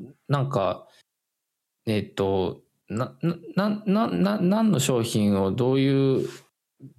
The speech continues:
まあなんか、も-、あ、ちょっと思い出してきたな。なんか確か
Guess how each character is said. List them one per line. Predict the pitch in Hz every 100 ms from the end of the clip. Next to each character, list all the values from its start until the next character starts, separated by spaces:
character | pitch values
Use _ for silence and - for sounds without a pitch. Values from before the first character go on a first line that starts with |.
| _ _ _ _ _ 135
ま | 143
あ |
な | 147 185
ん |
か、 | - - - - _ -
も-、 | 139 139
あ、 | 131 107 107
ち | -
ょ |
っ | 208
と | 104
思 | 95
い |
出 | 98
し | 101
て | -
き | -
た | 90
な。 | 95 -
な | 131
ん |
か | - - -
確 | - 226 104
か | 113 101